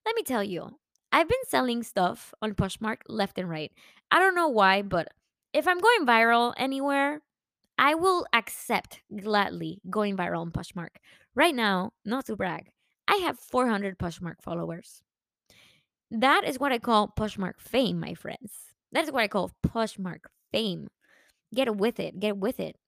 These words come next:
in, with your side hustles, you know? Because my four hundred followers right now are really buying everything that I'm posting. And I'm,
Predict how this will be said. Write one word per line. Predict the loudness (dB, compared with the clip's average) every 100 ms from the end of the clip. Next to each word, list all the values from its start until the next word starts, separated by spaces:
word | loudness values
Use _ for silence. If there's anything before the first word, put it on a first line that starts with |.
| -14
in, | -6 -4
with | -2 -4
your | -4
side | -8 -4 -4
hustles, | -4 -8 -8 -8
you | -6
know? | -4 -4 -8 -16 -20 -10
Because | -2 2 2
my | 2 2 4
four | 2
hundred | 0 -2 -2
followers | 2 2 2 0 -2
right | -2
now | 0 0 0
are | 0 -2
really | 0 0 0
buying | 0 -2 0 -2 -2 -8 -4
everything | -2 -2 -2 -2 -2
that | -4
I'm | -4 -2
posting. | -4 -6 -14 -14 -16 _ _ _ _ _ _ _
And | 2
I'm, | 2